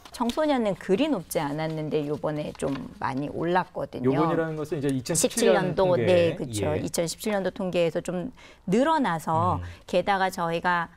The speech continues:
Speaker 1: 이제 직접적으로 서비스를 받는 여러 곳들을, 센터들을 통해서 듣는 얘기로는 이게 유행처럼 또 돌고 있어서
Speaker 2: 아.
Speaker 1: 그런 자살 시도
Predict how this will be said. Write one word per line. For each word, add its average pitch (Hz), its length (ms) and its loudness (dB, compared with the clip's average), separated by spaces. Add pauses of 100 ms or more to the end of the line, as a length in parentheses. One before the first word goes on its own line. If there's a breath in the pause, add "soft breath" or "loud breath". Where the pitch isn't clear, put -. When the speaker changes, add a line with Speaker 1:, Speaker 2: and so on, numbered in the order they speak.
(280 soft breath)
Speaker 1:
이제 - 120 -4
직접적으로 196 680 0
서비스를 277 540 -2
받는 190 400 -4
여러 170 220 0
곳들을, 185 720 -2 (460)
센터들을 269 680 0
통해서 220 360 -4
듣는 170 380 -4
얘기로는 165 440 -6
이게 160 260 -6
유행처럼 240 960 -2 (120)
또 170 120 -4
돌고 165 480 -2
있어서 160 840 0
Speaker 2:
아. - 40 -18 (280 loud breath)
Speaker 1:
그런 165 480 0 (380 soft breath)
자살 170 520 0
시도 311 540 -4